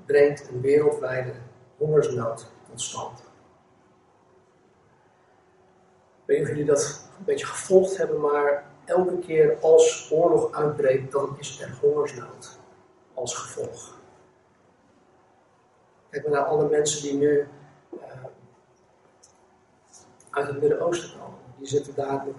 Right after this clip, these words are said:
in kampen. Al de humanitaire, ehm,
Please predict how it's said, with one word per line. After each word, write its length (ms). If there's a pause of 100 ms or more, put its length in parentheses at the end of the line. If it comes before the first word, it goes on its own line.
in 140
kampen. 420 (1900)
Al 200
de 140
humanitaire, 840 (320)
ehm, 420